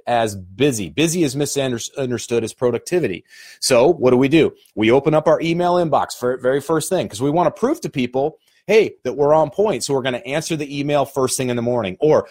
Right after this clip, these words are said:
the instant we get a text, we're gonna answer that text. And all of a sudden we go from an email to a text to answering our frickin' private inboxes. And all of a sudden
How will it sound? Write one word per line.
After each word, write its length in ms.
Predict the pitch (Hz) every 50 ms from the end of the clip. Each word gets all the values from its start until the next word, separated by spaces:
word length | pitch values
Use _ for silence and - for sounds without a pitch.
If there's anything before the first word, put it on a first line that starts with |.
| _
the 120 | _ 131 135
instant 360 | - 151 185 185 - 208 185
we 100 | 170 165
get 140 | 147 170 160
a 60 | 139
text, 360 | - - 175 143 110 - -
we're 60 | 127
gonna 140 | 113 123 117 - -
answer 260 | 131 139 139 - 143
that 180 | 135 127 - -
text. 300 | 175 170 143 - - 123
And 80 | 113
all 160 | 113 139 180
of 80 | 202 196
a 40 | 185
sudden 220 | - - 165 147
we 100 | 135 131
go 120 | 123 127 120
from 160 | - 110 98
an 80 | 104 -
email 380 | 147 185 190 190 175 147 127
to 160 | - - 123 110
a 60 | -
text 420 | - - 190 165 - - - - - - _ _
to 120 | - - 123
answering 400 | 151 190 190 - 180 165 147 131
our 80 | 120
frickin' 380 | 120 - 165 156 - 135 113 -
private 320 | - 160 165 147 143 139
inboxes. 500 | 175 190 180 156 127 98 - - 110 98
And 80 | 120 120
all 160 | 143 214 240
of 80 | 226 180
a 60 | 160
sudden 360 | - - 233 214 175 165 -